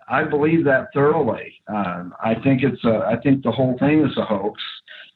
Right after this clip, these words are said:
Um, and, uh, one of the things that's been going on lately uh, there's been some great reporting, of course, on your site with, uh,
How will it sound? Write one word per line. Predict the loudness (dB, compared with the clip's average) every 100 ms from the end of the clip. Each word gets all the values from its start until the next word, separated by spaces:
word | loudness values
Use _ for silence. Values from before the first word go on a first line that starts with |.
| _
Um, | -4 -2 2 4 4 2
and, | 0 4 4
uh, | 2 0 0
one | 2 2
of | 0
the | -2
things | 0 0 0
that's | -4 -4
been | 0 2
going | 2 2 2
on | 2 0
lately | 0 -2 -2 0 0 -4 _ _ _ -6
uh, | -4 -2 0
there's | 0
been | 2 0 2
some | 0
great | 2 2 0
reporting, | -6 -4 -2 2 2
of | 0 -4
course, | -4 -4 0
on | 4 6
your | 4 2
site | 0 0 -2 -6
with, | -8 -8 -4
uh, | -2 -2